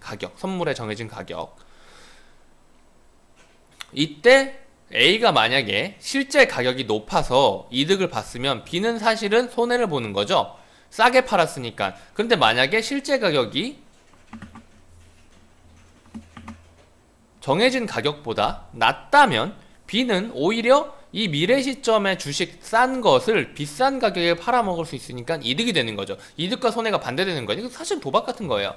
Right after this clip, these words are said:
자, <clears throat> 근데 만약 계약 만기 시점 이전에 A가 C에게 자신이 보유한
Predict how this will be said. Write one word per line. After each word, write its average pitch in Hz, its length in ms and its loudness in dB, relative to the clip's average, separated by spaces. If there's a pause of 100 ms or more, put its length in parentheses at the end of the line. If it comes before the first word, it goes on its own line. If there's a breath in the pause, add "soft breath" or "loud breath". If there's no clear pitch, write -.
(220 loud breath)
자, 117 240 0 (560 loud breath)
<clears throat> - 920 0
근데 202 220 8
만약 113 460 2 (280 loud breath)
계약 185 340 4
만기 139 380 0
시점 185 360 -4
이전에 117 680 -4 (1080)
A가 151 600 2 (2250 soft breath)
C에게 202 720 0 (1600)
자신이 170 680 -2 (200)
보유한 175 600 0